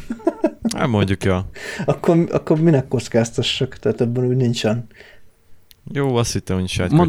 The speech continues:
Speaker 2: költségben
Speaker 3: Erik,
Speaker 2: megy.
Speaker 3: jobbat. Én is skolci vagyok most jelenleg, és nem is veszek bérletet.
Speaker 1: Am-,
Speaker 3: Hoppá.
Speaker 1: amúgy én se fogok
Speaker 3: Nem.
Speaker 2: Sose
Speaker 1: szerintem
Speaker 2: vettek.
Speaker 1: venni.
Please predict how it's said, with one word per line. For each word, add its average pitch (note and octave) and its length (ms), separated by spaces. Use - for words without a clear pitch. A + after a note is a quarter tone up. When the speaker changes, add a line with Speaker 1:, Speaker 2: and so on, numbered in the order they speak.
Speaker 2:
költségben B2+ 140
Speaker 3:
Erik, B2+ 80
Speaker 2:
megy. A2+ 100
Speaker 3:
jobbat. A2 380
Én A2+ 140
is D3 120
skolci E3 360
vagyok A#2 320
most A2+ 300
jelenleg, A2 420
és A2 300
nem A2+ 180
is A2+ 120
veszek B2+ 320
bérletet. - 640
Speaker 1:
Am-, C3+ 200
Speaker 3:
Hoppá. B2+ 380
Speaker 1:
amúgy C#3+ 160
én C3 120
se A2+ 140
fogok A#2 280
Speaker 3:
Nem. E3 100
Speaker 2:
Sose C3+ 140
Speaker 1:
szerintem A2 240
Speaker 2:
vettek. A#2 100
Speaker 1:
venni. A#2+ 240